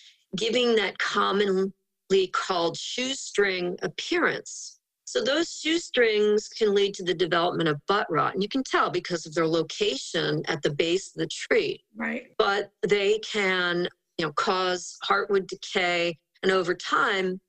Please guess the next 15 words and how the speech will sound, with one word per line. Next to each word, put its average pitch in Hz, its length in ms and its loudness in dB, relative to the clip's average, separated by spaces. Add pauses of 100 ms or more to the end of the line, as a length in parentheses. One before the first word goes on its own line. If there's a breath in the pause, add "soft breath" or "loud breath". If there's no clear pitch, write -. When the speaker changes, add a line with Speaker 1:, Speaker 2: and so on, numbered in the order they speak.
(160)
Speaker 1:
advance 185 840 -2
into 175 600 0
the 156 100 -6
sapwood 196 640 0
and 165 240 -4
bark, 190 400 0 (600)
um, 180 280 0
leading 180 380 0
to 175 100 -2
decline 160 540 0
and 151 180 -2
death. - 540 -4 (540)
Those 208 520 2 (200)
shoestrings 190 840 0
can 175 720 0